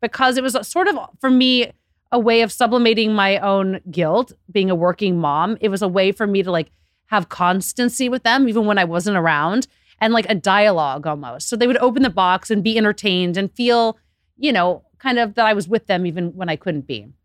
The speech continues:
And it started off where I would just, I would send,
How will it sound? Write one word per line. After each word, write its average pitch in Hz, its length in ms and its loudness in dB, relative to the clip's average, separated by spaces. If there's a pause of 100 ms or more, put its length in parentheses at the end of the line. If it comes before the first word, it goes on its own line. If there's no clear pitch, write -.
(640)
And 233 420 2 (260)
it 247 140 -4
started 294 440 2
off 220 360 4 (100)
where 214 240 2
I 208 100 4
would 202 120 -2
just, - 380 -8
I 214 100 -4
would 214 180 -4
send, 214 640 2